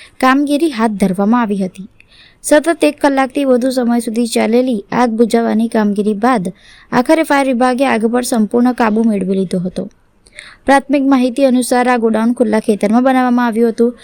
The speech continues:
સ્થાનિક સ્તરે એવી ચર્ચા છે કે મંડપના સામાનના આ ગોડાઉનમાં સાથે સાથે ફરસાણ બનાવવાની પ્રવૃત્તિ પણ ચાલી રહી હતી, જેના કારણે ત્યાં ગેસ સિલિન્ડરો હાજર હોવાની શક્યતા વ્યક્ત કરવામાં આવી રહી છે.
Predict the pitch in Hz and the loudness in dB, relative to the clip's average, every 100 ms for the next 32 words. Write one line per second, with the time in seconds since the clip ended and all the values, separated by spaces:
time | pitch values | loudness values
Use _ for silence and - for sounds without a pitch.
0 | - - - 277 294 - - 277 285 269 | -20 -12 0 2 2 0 2 4 2 0
1 | 262 247 277 285 269 226 233 226 226 247 | 0 0 0 0 0 0 0 2 0 0
2 | - 254 254 - 208 208 226 247 220 - | 0 0 0 -2 0 0 2 0 0 0
3 | 233 233 226 214 233 240 220 - 220 226 | 0 2 2 2 0 0 -2 -2 -4 -2
4 | 254 254 262 262 233 214 233 226 214 220 | -2 -2 -2 0 -2 0 -4 -2 -2 0
5 | 240 247 233 214 202 214 202 196 190 185 | 0 0 0 -2 -2 -4 -2 -4 -2 -2
6 | 190 202 220 240 277 - - - _ - | 0 0 -2 -2 -6 -8 -20 -20 _ 0
7 | 226 220 220 220 262 269 226 220 220 220 | 0 2 0 0 0 0 0 -2 -2 -2
8 | 214 214 208 214 196 190 220 254 233 226 | 0 0 0 0 -2 0 0 0 0 -2
9 | 220 208 196 240 226 185 196 - 240 220 | -2 -6 -4 -2 -2 -2 -4 -4 -4 -2
10 | 190 190 180 175 175 175 - | -2 -2 -2 -4 -4 -6 -8